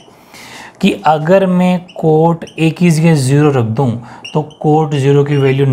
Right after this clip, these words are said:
not define होती है। बिल्कुल सही है, परिभाषित नहीं है, ये इसका रीजन हो जाएगा। ये था चौथा क्वेश्चन, काफ़ी important। ऐसा क्वेश्चन क्या है कि ये reason के साथ पूछे जाते हैं, ठीक है। तो I think आपको सब कुछ समझ में आ रहा होगा,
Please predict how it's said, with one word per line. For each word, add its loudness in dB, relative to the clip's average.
not 0
define -2
होती -6
है। -2
बिल्कुल -2
सही -2
है, 2
परिभाषित -2
नहीं 2
है, 0
ये 0
इसका -6
रीजन 0
हो -8
जाएगा। -16
ये 4
था -2
चौथा 0
क्वेश्चन, -6
काफ़ी -2
important। 0
ऐसा -2
क्वेश्चन -4
क्या -2
है 0
कि -2
ये 2
reason 2
के 0
साथ -4
पूछे -2
जाते -8
हैं, -20
ठीक -2
है। -2
तो 0
I 0
think -4
आपको -4
सब -4
कुछ 0
समझ -2
में 2
आ 2
रहा 2
होगा, 0